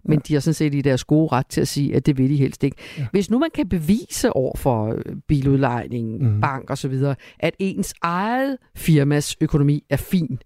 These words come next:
Speaker 2: Mhm.
Speaker 1: og man ikke har noget med ægtefællens konkurs at gøre,
Speaker 2: Mhm.
Speaker 1: er, v-, vil det ændre noget, tror du?
Speaker 2: I, nej, det vil det nok ikke. Altså, øh, man kan sige, hvis, hvis, hvis, øh, hvis hun kan vise, at, øh, hun er, er,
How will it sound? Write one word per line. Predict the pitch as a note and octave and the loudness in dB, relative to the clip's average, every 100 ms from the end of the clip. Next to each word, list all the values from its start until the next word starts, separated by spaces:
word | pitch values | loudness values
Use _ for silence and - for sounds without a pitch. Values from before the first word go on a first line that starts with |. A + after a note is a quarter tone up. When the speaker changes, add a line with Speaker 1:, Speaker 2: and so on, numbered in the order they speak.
| _ | _
Speaker 2:
Mhm. | C3 G#2 | -2 2
Speaker 1:
og | E3 | 2
man | D#3+ | 0
ikke | G3 | -4
har | - | -2
noget | E3 D#3 E3 G#3 | 0 2 2 2
med | - | 2
ægtefællens | E3 - - D3 B2 | -2 -2 -2 0 0
konkurs | - B2+ B2 D3 C#3 | 0 -2 -2 -2 -2
at | C#3+ | -2
gøre, | B2+ A#2+ B2 | 0 0 0
Speaker 2:
Mhm. | C3 A2 C3 _ _ | 0 0 0 _ _
Speaker 1:
er, | - - - | -6 -4 -4
v-, | - - - - - D3 | -6 -6 -10 -12 -12 -2
vil | F#3 E3+ | 0 2
det | C4 | 2
ændre | A3 C4+ C#4+ | 2 0 0
noget, | G3+ D3+ E3 | 2 2 0
tror | - | -4
du? | - A#2+ _ _ _ B3+ C#4+ _ _ _ _ | -4 -6 _ _ _ -20 -20 _ _ _ _
Speaker 2:
I, | A#3 G3+ D3+ C3+ C3+ | -6 2 6 8 8
nej, | C3+ C3+ C3 B2+ C3 B2+ A2+ A2+ - - | 8 8 8 8 6 4 2 0 -2 0
det | D#3+ | 2
vil | F#3+ | 2
det | A#3+ | 4
nok | G#3 B2+ | 2 2
ikke. | C#3+ G3 D#3+ | 0 0 0
Altså, | C3+ C#3 - | 2 0 2
øh, | D3 C3+ | 2 4
man | C3+ | 2
kan | B2+ | 4
sige, | D3+ | 4
hvis, | C#3 D#3 | 4 2
hvis, | D3 - | 2 0
hvis, | D3+ C#3 - | 0 0 2
øh, | C#3+ C3 B2+ A#2+ | 2 4 2 2
hvis | C3 B2+ | 2 2
hun | D3 F#3 | 4 4
kan | G#3+ | 4
vise, | E3 G#3 A3+ | 4 4 4
at, | D3+ C3+ | 4 4
øh, | C#3 C3+ | 2 4
hun | C3+ D3+ | 4 4
er, | |
er, | C3 B2 C3 B2 | 4 2 2 2